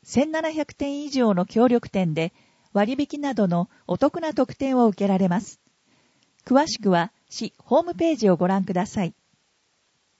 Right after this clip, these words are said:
福島県民カードのロゴマークとキューアールコードが掲載されています。問い合わせ先。試合情報、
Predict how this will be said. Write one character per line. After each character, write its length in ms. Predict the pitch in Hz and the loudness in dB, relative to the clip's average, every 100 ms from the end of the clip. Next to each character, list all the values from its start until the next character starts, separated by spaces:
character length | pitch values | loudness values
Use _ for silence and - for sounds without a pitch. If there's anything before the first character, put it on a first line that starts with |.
| _ _ _ _ _ | _ _ _ _ _
福 180 | - | -10
島 280 | 320 269 202 | -8 -2 -2
県 280 | - 208 254 | -2 -2 -2
民 220 | 262 240 | -2 -4
カ 200 | 220 254 | -2 -2
ー 40 | 208 | 0
ド 120 | 175 | 0
の 220 | 160 - _ - | 0 -4 _ -4
ロ 120 | 185 | -2
ゴ 140 | 208 254 | 0 2
マ 140 | 254 | 0
ー 40 | |
ク 140 | 247 - | -2 -8
と 300 | - 147 160 _ - | -6 -6 -6 _ -6
キ 140 | 226 | -2
ュ 60 | 302 | 0
ー 100 | 302 | 0
ア 20 | |
ー 40 | |
ル 80 | 302 | -2
コ 140 | 302 294 | 0 2
ー 20 | |
ド 100 | 208 | 2
が 140 | 190 | 0
掲 200 | - 190 | -2 -4
載 220 | 180 185 | -2 -2
さ 140 | 202 180 | -2 -2
れ 100 | 180 | -4
て 140 | 170 | -4
い 80 | 156 | -4
ま 140 | 151 | -4
す。 200 | 190 - _ _ _ _ _ _ _ _ _ _ _ _ _ _ _ _ _ _ _ _ _ _ - | -8 -12 _ _ _ _ _ _ _ _ _ _ _ _ _ _ _ _ _ _ _ _ _ _ -2
問 200 | 240 311 | 0 0
い 80 | |
合 60 | 311 | 0
わ 160 | 277 269 | -2 -4
せ 160 | 247 | -4
先。 480 | 247 196 - - - _ _ _ _ _ _ _ _ _ _ _ - | -4 -4 -6 -10 -14 _ _ _ _ _ _ _ _ _ _ _ -16
試 240 | - 247 | -6 -2
合 180 | 339 320 | -2 0
情 260 | 302 294 | 0 0
報、 500 | 262 165 156 147 131 | 0 0 2 2 0